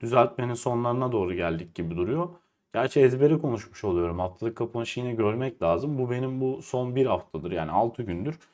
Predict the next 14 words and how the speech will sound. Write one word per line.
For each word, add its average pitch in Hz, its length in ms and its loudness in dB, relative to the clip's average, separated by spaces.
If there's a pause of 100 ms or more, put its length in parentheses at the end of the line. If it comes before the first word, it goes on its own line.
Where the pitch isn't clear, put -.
(220)
topladığım 147 580 4
verilerle 131 640 8
elde 127 280 4
ettiğim 175 360 -2
bir 156 200 4
düşünce. 143 580 2 (460)
Yine 139 180 -4
de 131 40 4
haftalık 127 340 -2
kapanışı 107 420 -4
görmek 139 500 4
lazım 92 260 2
bu 95 100 -4
düşüncenin 92 680 -6